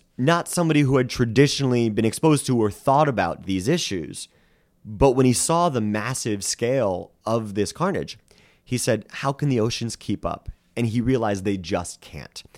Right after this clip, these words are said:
And so while continuing to work in the industry,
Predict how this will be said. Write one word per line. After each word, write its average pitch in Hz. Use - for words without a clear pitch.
And 104
so 120
while 110
continuing 165
to 131
work 147
in 139
the 139
industry, 107